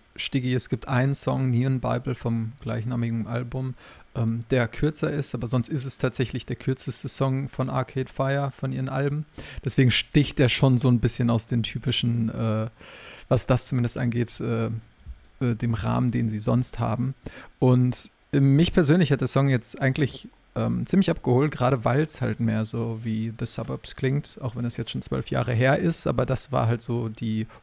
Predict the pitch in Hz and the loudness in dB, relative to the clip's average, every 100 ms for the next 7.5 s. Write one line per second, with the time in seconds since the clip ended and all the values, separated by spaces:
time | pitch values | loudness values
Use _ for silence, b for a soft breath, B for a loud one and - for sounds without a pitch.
0 | 135 151 - - 147 143 147 - 147 147 | 4 4 2 0 2 2 0 0 2 2
1 | 170 - _ - - 127 135 135 B B | -2 -8 _ -8 0 0 0 -4 B B
2 | B B - 127 123 123 123 - _ _ | B B 0 4 6 4 2 -4 _ _
3 | - - - 120 120 127 123 131 - 127 | -18 -10 0 2 2 0 0 -2 0 2
4 | 131 127 135 127 117 - 131 131 113 110 | 4 4 4 4 0 2 4 4 0 -2
5 | 113 - - 117 - - 113 113 104 120 | -6 -6 -8 -8 -6 -2 -2 -2 -2 -2
6 | 123 123 110 113 113 110 - 113 110 110 | 0 0 0 0 0 -2 -2 -4 0 2
7 | 113 120 - 139 | 4 2 2 0